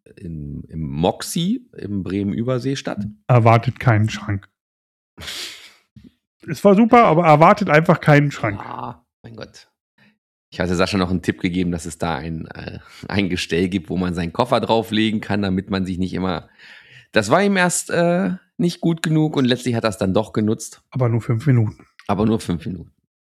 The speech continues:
Speaker 1: Aber ansonsten das Moxie, ich war jetzt zum zweiten Mal da und es ist wirklich ein tolles Hotel.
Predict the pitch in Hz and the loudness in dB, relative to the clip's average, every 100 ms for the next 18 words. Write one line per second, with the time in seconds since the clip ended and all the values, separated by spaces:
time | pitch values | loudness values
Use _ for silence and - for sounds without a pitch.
0 | _ _ _ _ _ _ _ - _ - | _ _ _ _ _ _ _ -20 _ -2
1 | 135 127 98 87 - - 87 110 113 - | 2 0 0 -4 -4 -6 -4 -2 -4 -4
2 | 101 87 92 - - 90 90 - _ - | -6 -2 -4 -4 -8 -8 -8 -10 _ -20
3 | - - 90 95 104 - 95 92 92 95 | -18 -10 -4 -2 -4 -6 -4 -2 0 -2
4 | 90 87 87 87 - 85 - 80 82 76 | -4 -6 -6 -8 -12 -14 -12 -12 -12 -12
5 | 80 87 - 80 80 73 98 104 - 90 | -8 -8 -8 -12 -12 -6 -4 -4 -4 -6
6 | - 87 90 | -2 -2 -2